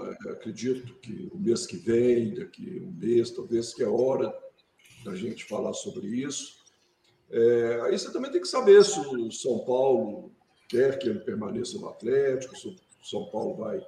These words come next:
reintegrá-lo ao grupo deles. É, o Tietchan também, né, tem que saber se ele quer ou não.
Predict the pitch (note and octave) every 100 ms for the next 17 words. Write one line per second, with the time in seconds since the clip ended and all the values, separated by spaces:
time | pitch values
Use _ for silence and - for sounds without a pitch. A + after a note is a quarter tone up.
0 | - _ _ A#2 A2+ - G#2+ F#2 G#2+ A2
1 | - - - A#2 B2 B2 - A2 B2 C#3
2 | C3 A2+ G2 - - _ _ _ - A2+
3 | G#2 G2+ G2 - - - - B2 B2 C#3
4 | B2 A2 - - B2 A#2+ A2+ G#2+ G2+ C3+
5 | - A2+ - - A#2+ A2+ G#2 B2 B2 B2